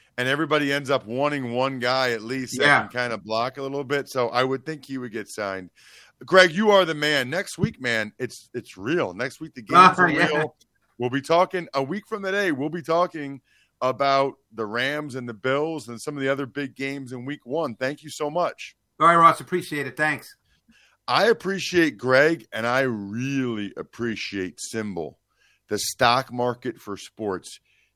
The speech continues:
Speaker 1: These guys are geniuses. They're young guys, and they have combined the worlds of sports betting and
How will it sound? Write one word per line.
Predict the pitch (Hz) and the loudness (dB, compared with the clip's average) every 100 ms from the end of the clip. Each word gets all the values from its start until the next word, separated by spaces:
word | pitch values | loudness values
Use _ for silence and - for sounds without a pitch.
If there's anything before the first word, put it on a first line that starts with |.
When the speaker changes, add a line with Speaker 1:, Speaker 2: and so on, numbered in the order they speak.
| - | -8
Speaker 1:
These | 135 175 | -6 -6
guys | - 165 160 165 165 - | -2 -2 0 -2 -4 -8
are | 113 101 | -6 -6
geniuses. | 80 92 117 117 98 - 78 73 - - _ _ _ _ | -10 -10 -8 -6 -8 -10 -14 -16 -18 -20 _ _ _ _
They're | 95 120 107 | -2 0 0
young | 101 110 117 156 175 | -2 0 2 0 -2
guys, | 151 139 131 135 135 - - _ _ _ | 2 4 2 -2 -8 -14 -20 _ _ _
and | 113 117 | -6 -4
they | 120 131 | -4 -6
have | 147 131 127 | -6 -8 -10
combined | - 120 107 120 147 170 95 80 80 _ _ _ _ - | -10 -10 -2 0 0 0 -2 -6 -14 _ _ _ _ -6
the | 113 | -4
worlds | 107 113 135 139 143 113 | -2 0 2 2 -2 -6
of | 104 | -10
sports | - - 127 143 160 - | -12 -12 -6 -6 -6 -6
betting | 135 135 147 151 - | 0 0 -2 -10 -10
and | 113 110 | -10 -8